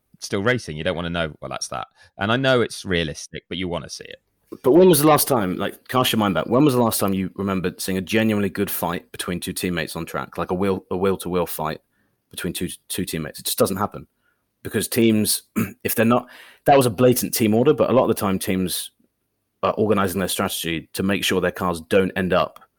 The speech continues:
Speaker 2: on the same piece of tarmac, on the same strategy, able to fight each other. So team orders does exist in a much kind of more subtle way.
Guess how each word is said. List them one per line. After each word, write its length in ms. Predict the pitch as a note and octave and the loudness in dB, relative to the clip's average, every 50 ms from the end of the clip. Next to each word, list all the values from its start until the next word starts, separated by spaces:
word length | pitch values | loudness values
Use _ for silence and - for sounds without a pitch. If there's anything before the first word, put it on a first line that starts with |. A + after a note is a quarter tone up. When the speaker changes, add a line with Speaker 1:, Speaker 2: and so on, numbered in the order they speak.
| _ _ - | _ _ -6
Speaker 2:
on 80 | E2+ | -4
the 80 | F2+ E2+ | -4 -4
same 200 | - - F#2 F2+ | -2 0 -2 -2
piece 180 | - F#2 E2+ - | -2 -4 -6 -6
of 80 | E2 | -6
tarmac, 500 | - F#2 E2+ D#2 D#2 D#2 D2+ - _ - _ _ _ _ - | -4 -2 -2 -2 -2 -4 -4 -6 _ -20 _ _ _ _ -6
on 140 | - F2+ F#2+ | -4 -2 -2
the 80 | F#2 | 0
same 200 | - - F2 E2+ | 0 -2 -2 -2
strategy, 640 | D#2+ - F2+ E2+ D#2+ - - - E2 E2 D#2 D2+ - _ _ _ _ _ _ - | -2 -2 -2 -4 -4 -4 -8 -8 -6 -6 -6 -6 -10 _ _ _ _ _ _ -2
able 180 | F#2 F#2 E2 E2 | -2 0 0 -2
to 60 | E2 | -6
fight 220 | - D#2+ E2 - | -4 -4 -4 -4
each 160 | - - - | -4 -6 -6
other. 200 | D#2 D2+ D2 D2+ - _ _ - - _ | -6 -6 -6 -8 -12 _ _ -20 -20 _
So 320 | - - - - A2 - - - _ _ | -6 4 6 6 6 6 4 2 _ _
team 200 | - - D3+ D3+ | -2 2 4 4
orders 240 | D3+ C#3+ B2 A2+ G2+ | 4 4 4 2 2
does 160 | - A#2+ A2 | 4 2 2
exist 460 | G#2 F#2 E2 F2+ G#2 F#2 - - - - | 2 0 0 0 0 0 0 -2 -6 -4
in 200 | - G2 F#2 - - | -4 -4 -4 -2 -2
a 140 | F2 F2+ F2 | -2 -2 0
much 400 | F#2+ G2 - - - - - _ - | -2 -2 -4 -6 -10 -12 -12 _ -12
kind 160 | - - F2+ | -6 -4 -4
of 260 | F2 E2+ - - - _ _ _ _ _ _ _ | -2 -4 -4 -8 -12 _ _ _ _ _ _ _
more 140 | - F#2+ G2 | -4 -2 -2
subtle 380 | - - - A#2 - - G2 F2 | 0 2 0 0 0 0 -2 -2
way. 380 | F2 G2+ F2+ D2 C#2+ D#2+ - | 0 0 0 0 -2 -6 -10